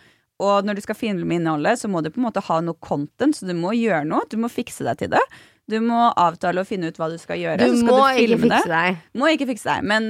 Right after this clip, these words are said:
Speaker 1: eh, hvis du ønsker også å gjøre det, så det, for meg så pleier jeg å fikse meg, liksom. Eh, og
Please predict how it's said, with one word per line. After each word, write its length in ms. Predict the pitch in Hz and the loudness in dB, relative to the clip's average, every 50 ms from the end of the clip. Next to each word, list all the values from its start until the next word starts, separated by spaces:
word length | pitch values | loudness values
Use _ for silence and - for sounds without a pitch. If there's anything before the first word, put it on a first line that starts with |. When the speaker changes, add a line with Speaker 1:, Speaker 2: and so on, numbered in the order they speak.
| 226 220 | 0 0
Speaker 1:
eh, 260 | 220 220 214 214 214 220 | 0 0 0 0 0 0
hvis 220 | 202 214 220 - - | 0 -2 -2 -2 -2
du 80 | 214 214 | -2 0
ønsker 640 | 214 214 208 196 - 196 180 - - - 160 165 | 0 0 0 0 0 -2 -2 -4 -4 -4 -4 -2
også 240 | 175 180 - - 190 | -2 -4 -4 -4 -4
å 320 | 185 180 180 180 180 180 185 | -2 0 0 2 2 2 0
gjøre 220 | 180 180 185 202 | 0 2 0 0
det, 80 | 214 - | 0 0
så 160 | 190 185 180 | -4 -2 0
det, 460 | 185 185 185 180 180 180 175 196 - | 2 2 4 4 2 0 -4 -10 -16
for 180 | - - - 208 | -12 -6 -4 0
meg 300 | 202 185 190 202 214 214 | 2 2 2 2 0 -4
så 220 | - - 202 196 190 196 196 190 190 - | -6 -4 -2 0 2 2 2 0 0 0
pleier 240 | 233 180 160 151 | 0 0 2 0
jeg 80 | 151 151 | 0 -2
å 20 | |
fikse 240 | - 165 - - - | -4 -8 -8 -8 -10
meg, 140 | - 107 120 | -8 -8 -8
liksom. 280 | 120 - - 147 160 160 _ _ _ _ _ _ _ _ _ - _ - | -8 -6 -6 -6 -6 -6 _ _ _ _ _ _ _ _ _ -12 _ -2
Eh, 560 | 190 208 208 202 202 202 202 202 202 196 190 - | 0 0 2 2 2 2 2 2 0 0 0 0
og 680 | - 240 240 247 247 247 247 247 247 247 247 247 240 - | 2 2 4 4 4 4 4 6 6 6 4 4 2 0